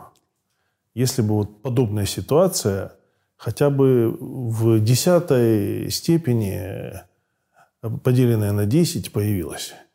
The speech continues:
Мне даже, мне страшно даже представить, что там произошло. А мы абсолютно види-, мы видим совершенно другую картину. Вот. И по тем ску-, сту-, скупым строчкам, которые есть в Евангелии,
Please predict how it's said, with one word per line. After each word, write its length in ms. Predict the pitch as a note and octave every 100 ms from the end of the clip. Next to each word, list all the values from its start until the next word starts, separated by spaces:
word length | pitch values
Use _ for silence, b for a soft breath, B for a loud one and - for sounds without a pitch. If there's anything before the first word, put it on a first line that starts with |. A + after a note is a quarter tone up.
| _ _ _ _ _ _ _ _ _ _ _
Мне 160 | G#2+ G#2+
даже, 500 | A#2+ A#2 A#2+ - - _ _ _ _ _
мне 340 | D3 C3+ B2 A#2
страшно 480 | - D#3 D3 -
даже 160 | A#2+ A2+
представить, 480 | A#2+ C3 - E2 E2
что 160 | -
там 160 | E2 E2
произошло. 460 | F2+ E2+ F2+ - - B B B _ _ _ - - - _ - B B B B _ _ _ _ _
А 100 | A2+
мы 300 | A2 D3+ D#3+
абсолютно 1040 | D#3 - - D3 D3+ - C3+ C3+ C3 B2 - - -
види-, 360 | A#2 B2+ B2+
мы 180 | C3 C3+
видим 220 | C3 A#2+
совершенно 400 | - C3 - B2
другую 340 | G#2 A2 F2+ E2
картину. 640 | G2 - G3+ D3 E2+ - _ _ _ _ _ _ _ _ _ _ -
Вот. 340 | F#2+ G#2 F2 G#2+
И 60 |
по 100 | A2+
тем 220 | A2 B2
ску-, 280 | - - C3+ B2+
сту-, 260 | - -
скупым 460 | - B2+ A#2+ A#2+ G2
строчкам, 500 | - B2+ G#2 - F2+
которые 420 | - - G2+ G2+
есть 140 | F#2+
в 40 | -
Евангелии, 500 | B2 G3+ F#3 A2+